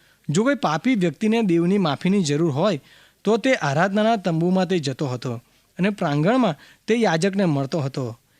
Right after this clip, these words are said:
આરાધનાના તંબુમાં કેટલી સામગ્રી હતી જે બહુ મહત્વની હતી, મિત્ર. સામગ્રીની પ્રથમ વસ્તુને પિત્તળની વેદી કહેવામાં આવતી હતી. તે વિશાળ શેકાયેલા કોલસા અથવા આધુનિક માંસ શેકવાની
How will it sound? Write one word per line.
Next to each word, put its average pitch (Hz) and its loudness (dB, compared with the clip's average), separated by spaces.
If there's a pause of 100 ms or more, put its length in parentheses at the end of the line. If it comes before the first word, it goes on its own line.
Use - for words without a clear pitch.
(300)
આરાધનાના 240 2
તંબુમાં 226 2
કેટલી 233 -2
સામગ્રી 175 0
હતી 165 0
જે 202 0
બહુ 226 2
મહત્વની 240 2
હતી, 160 2
મિત્ર. 135 -2 (760)
સામગ્રીની 170 0
પ્રથમ 170 -4
વસ્તુને 196 0 (400)
પિત્તળની 247 2
વેદી 185 2
કહેવામાં 165 -2
આવતી 127 -4
હતી. 123 -8 (500)
તે 269 2
વિશાળ 202 0
શેકાયેલા 180 -2
કોલસા 135 -4 (320)
અથવા 196 -2
આધુનિક 160 0
માંસ 156 -2
શેકવાની 175 -2